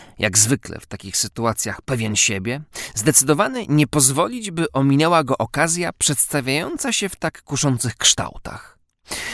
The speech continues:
Jednak wbrew wszelkim oczekiwaniom dziewczyna cofnęła się o krok,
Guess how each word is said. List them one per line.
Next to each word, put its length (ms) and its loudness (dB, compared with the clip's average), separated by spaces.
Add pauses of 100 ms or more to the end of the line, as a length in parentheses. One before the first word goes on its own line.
Jednak 400 6
wbrew 500 -2
wszelkim 440 -2
oczekiwaniom 680 -4
dziewczyna 400 0
cofnęła 580 2
się 180 -4
o 80 0
krok, 400 -4